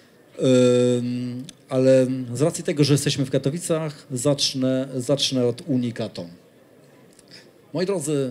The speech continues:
e, tak wygląda ten, ten budynek, zresztą zrobiony przez szefa fundacji, bo podjechał po ten budynek, Iwan Blasi. E, zrobił piękne zdjęcie. Budynek w tej chwili wygląda tak, wszystko się zazieleniło, tonie w zieleni.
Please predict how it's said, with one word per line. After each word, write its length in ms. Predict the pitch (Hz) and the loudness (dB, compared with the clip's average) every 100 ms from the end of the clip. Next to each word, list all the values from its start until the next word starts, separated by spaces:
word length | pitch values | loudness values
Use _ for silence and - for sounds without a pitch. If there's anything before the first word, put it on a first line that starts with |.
| 123 | -4
e, 140 | 131 131 | -2 0
tak 240 | 151 165 | 0 -2
wygląda 480 | 143 139 151 143 139 | 0 0 4 6 6
ten, 340 | 135 127 123 | 8 6 4
ten 180 | 117 123 | 0 -2
budynek, 400 | 120 123 147 143 | 0 0 2 2
zresztą 280 | 135 139 135 | 0 0 0
zrobiony 460 | 120 113 127 131 127 | 0 4 4 4 2
przez 260 | - 113 | 0 2
szefa 280 | - 131 123 | 2 2 0
fundacji, 560 | 131 123 123 117 127 123 | -2 0 0 0 -4 -4
bo 100 | 120 | -4
podjechał 420 | 127 123 123 120 | -2 2 4 2
po 140 | 123 | 0
ten 160 | 117 113 | -2 0
budynek, 520 | 117 113 127 139 135 - - - - - | 0 0 -2 -4 -8 -16 -20 -20 -8 -2
Iwan 260 | 135 120 | 0 2
Blasi. 480 | 117 120 - 123 135 156 - - - - _ _ _ | 2 2 2 -2 -2 -6 -18 -20 -20 -20 _ _ _
E, 300 | 123 117 117 | 2 2 2
zrobił 320 | 117 139 135 120 | 0 2 2 4
piękne 360 | 151 139 135 | 4 4 0
zdjęcie. 640 | 127 120 143 143 147 143 135 | -4 0 0 2 4 4 4
Budynek 360 | 120 131 143 131 | 2 2 0 0
w 60 | |
tej 140 | - 127 | 0 0
chwili 460 | - 143 135 127 120 - | -2 -2 2 2 0 -4
wygląda 580 | 127 120 131 135 131 117 | -2 0 0 2 2 2
tak, 240 | 117 131 | 2 -2
wszystko 300 | - 139 - | -2 -2 0
się 120 | 127 123 | 0 2
zazieleniło, 720 | 127 120 113 113 131 139 123 | 2 2 0 0 0 2 2
tonie 280 | 131 131 123 | 2 2 2
w 40 | |
zieleni. 440 | 110 113 123 143 | 0 0 0 -4